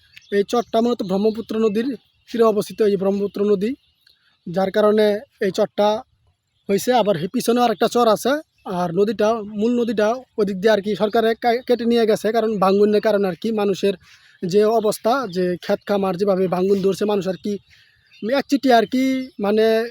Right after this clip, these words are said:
নিঃস্ব হয়ে গেছে। এই জন্য সরকার উদ্যোগটা নিছে, ডেজার দিয়ে ওদিক দিয়ে আর কি কাইটা নিছে, আমার পিছনের দিক দিয়ে মূল নদীটা কাইটা নিছে গা। আপনারা দেখতে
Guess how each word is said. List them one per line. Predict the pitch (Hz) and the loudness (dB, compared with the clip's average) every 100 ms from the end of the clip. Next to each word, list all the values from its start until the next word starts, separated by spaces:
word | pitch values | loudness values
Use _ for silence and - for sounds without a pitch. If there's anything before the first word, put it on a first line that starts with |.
| - - | -12 -8
নিঃস্ব | 190 220 - 254 | 0 0 4 6
হয়ে | 233 | 6
গেছে। | 233 - 254 | 4 2 2
এই | 208 | 2
জন্য | 214 | 0
সরকার | 214 220 220 | 0 -2 -2
উদ্যোগটা | 220 196 202 | -2 -2 0
নিছে, | 214 214 | 0 0
ডেজার | 196 190 202 | 0 0 2
দিয়ে | 202 196 | 2 2
ওদিক | 180 | 0
দিয়ে | 170 196 | -2 -2
আর | |
কি | 202 | 0
কাইটা | 214 214 | 0 0
নিছে, | 208 - | -2 -4
আমার | 180 175 | -8 -8
পিছনের | 190 185 185 170 | -8 -6 -4 -4
দিক | 175 | -4
দিয়ে | 196 240 _ _ - | -4 -4 _ _ -6
মূল | 202 220 | 0 2
নদীটা | 220 185 180 | 2 -2 -4
কাইটা | 214 208 202 | -2 -2 0
নিছে | 202 175 | -4 -4
গা। | 170 214 | -4 -4
আপনারা | 196 185 | -2 0
দেখতে | 220 | 0